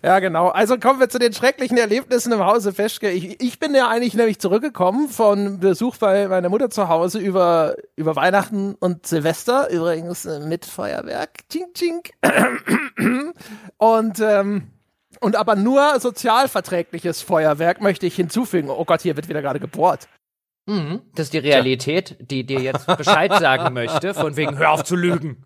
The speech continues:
Speaker 1: Da, da, da, da.
Speaker 2: Ja, ich hab Fotos gesehen.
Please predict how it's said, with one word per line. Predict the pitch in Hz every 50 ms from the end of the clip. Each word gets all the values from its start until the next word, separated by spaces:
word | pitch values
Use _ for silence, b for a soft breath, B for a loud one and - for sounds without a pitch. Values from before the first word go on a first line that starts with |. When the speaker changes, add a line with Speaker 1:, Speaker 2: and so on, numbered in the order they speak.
| _ -
Speaker 1:
Da, | - 139 -
da, | - 175 160 202 269 302 285 285 285 277 269 262
da, | 262 254
da. | - 254 262 285 285 - - - _ -
Speaker 2:
Ja, | - 131 135 147 151 - 190 175
ich | 156 175 - 220
hab | 208 214
Fotos | - - 247 247 233 - 226 220 214 208 - -
gesehen. | 185 170 143 160 165 160 151 127 110